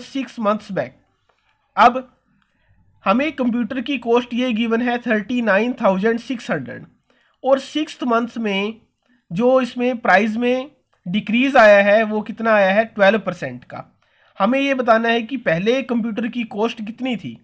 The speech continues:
मीनिंग क्या है, ये अब की कॉस्ट गिवन है कंप्यूटर की, और हमें इसकी इनिशियल यानी कि जो पहली इसकी कॉस्ट थी, उसको हमें फाइंड आउट करना है भी, पहले कंप्यूटर कितने रुपए का था और उसमें डिक्रीज आने के बाद,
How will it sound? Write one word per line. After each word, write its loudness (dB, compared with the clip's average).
मीनिंग 0
क्या 2
है, 4
ये -2
अब -2
की -4
कॉस्ट -2
गिवन 0
है -2
कंप्यूटर -4
की, -6
और 2
हमें 2
इसकी -6
इनिशियल 0
यानी 0
कि -6
जो -2
पहली 0
इसकी -4
कॉस्ट 0
थी, 0
उसको 0
हमें 2
फाइंड 0
आउट 2
करना -4
है 0
भी, -6
पहले -4
कंप्यूटर -4
कितने -6
रुपए -4
का 2
था 0
और 4
उसमें -2
डिक्रीज 0
आने 4
के -6
बाद, 4